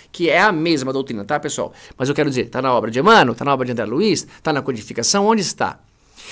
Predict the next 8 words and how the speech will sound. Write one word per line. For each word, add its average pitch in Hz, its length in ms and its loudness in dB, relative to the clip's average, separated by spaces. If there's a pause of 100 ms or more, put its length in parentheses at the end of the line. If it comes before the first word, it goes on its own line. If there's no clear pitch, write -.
Então 165 200 6
eu 240 60 8
falei, 208 200 2
"Espírito 233 380 -2
superior, 214 420 4
prove 240 600 6
para 170 300 2
mim 220 400 2